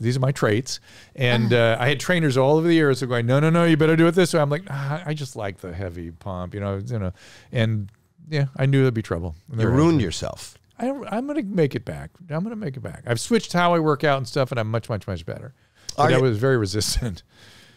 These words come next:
Speaker 3: You, uh, wh-, what are you, what are you promoting now? What are you doing now? You're doing, you have a live stream on your own kind of network.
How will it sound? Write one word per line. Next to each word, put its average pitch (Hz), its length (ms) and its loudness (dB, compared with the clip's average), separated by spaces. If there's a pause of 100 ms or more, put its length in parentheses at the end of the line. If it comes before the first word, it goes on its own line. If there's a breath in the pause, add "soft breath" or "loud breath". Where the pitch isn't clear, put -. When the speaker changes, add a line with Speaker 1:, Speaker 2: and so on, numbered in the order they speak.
(140 soft breath)
Speaker 3:
You, 143 360 -8
uh, 139 80 0
wh-, 156 180 -4
what 180 240 4
are - 40 -2
you, 226 60 -4
what 196 160 4
are 226 40 -2
you 196 80 0
promoting 107 480 2
now? 57 160 -8
What 104 160 0
are - 20 0
you 123 140 2
doing 95 360 -2
now? 82 220 -2
You're 104 160 -2
doing, 113 360 2
you 110 160 0
have 110 120 2
a 107 60 2
live 113 400 2
stream 127 600 2
on 117 160 0
your 110 160 2
own 160 160 2
kind 151 220 0
of 87 140 -4
network. 98 580 -2